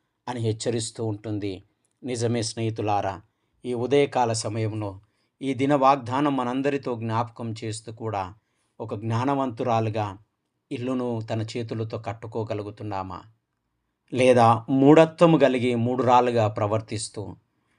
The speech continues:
మన చేజేతులారా మన కుటుంబ విలువలను, మన జీవితాలను, మన బ్రతుకులను, మన సమాజాన్ని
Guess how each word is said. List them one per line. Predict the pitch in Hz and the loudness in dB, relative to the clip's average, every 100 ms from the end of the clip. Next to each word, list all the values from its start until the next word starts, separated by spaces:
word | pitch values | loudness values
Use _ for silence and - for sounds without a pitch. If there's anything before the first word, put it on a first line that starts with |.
| _ | _
మన | 120 110 | 2 4
చేజేతులారా | 110 127 131 143 156 147 143 135 123 113 113 _ _ | 6 6 10 8 8 8 8 8 4 0 -6 _ _
మన | 117 113 | -2 -2
కుటుంబ | 110 113 143 143 | -2 2 4 6
విలువలను, | 127 120 131 135 123 110 98 - _ _ _ _ _ _ _ _ - | 4 4 4 4 4 0 -4 -16 _ _ _ _ _ _ _ _ 2
మన | 127 | 4
జీవితాలను, | 117 117 151 165 165 143 139 127 110 - - _ _ _ _ _ _ _ | 4 8 8 8 8 8 8 2 -2 -4 -16 _ _ _ _ _ _ _
మన | 131 127 | 0 4
బ్రతుకులను, | 117 139 - 160 175 175 139 104 104 113 _ _ _ _ _ | 6 6 4 6 8 8 6 -2 -10 -18 _ _ _ _ _
మన | 123 117 | -4 -2
సమాజాన్ని | 113 127 131 147 127 131 120 113 104 | 2 4 6 6 6 2 2 0 -2